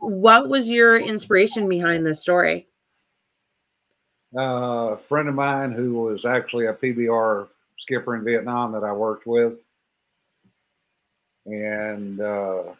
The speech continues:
Speaker 2: something very similar happened to him. So I just basically scrubbed the serial numbers off and expanded a little bit.
Speaker 1: So
Speaker 2: Because I knew people that were coming back, uh, from the Gulf, and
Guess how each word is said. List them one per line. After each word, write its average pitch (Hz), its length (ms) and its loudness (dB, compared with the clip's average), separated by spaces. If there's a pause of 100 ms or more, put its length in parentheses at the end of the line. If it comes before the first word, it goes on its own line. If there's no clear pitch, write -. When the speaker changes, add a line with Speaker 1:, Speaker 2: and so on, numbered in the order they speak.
(300)
Speaker 2:
something 120 360 -6
very 120 260 0
similar 113 340 -6
happened 110 360 -4
to 107 60 -12
him. 110 300 -8 (1700)
So 104 400 0
I 104 80 -2
just 101 280 -8
basically 110 600 -2
scrubbed 120 320 0
the 101 40 -12
serial 110 320 -4
numbers 104 300 -4
off 104 320 0
and 101 100 -8
expanded 104 520 -6
a 104 60 -6
little 101 200 -4
bit. 107 280 -6 (460)
Speaker 1:
So 220 500 2 (560)
Speaker 2:
Because 107 400 2
I 117 120 2
knew 113 200 -4
people 107 320 -2
that 95 80 -2
were 95 100 -8
coming 104 300 -4
back, 104 400 -4 (1200)
uh, 92 300 -4
from 101 200 -8
the 95 80 -6
Gulf, 110 400 2 (240)
and 98 520 -8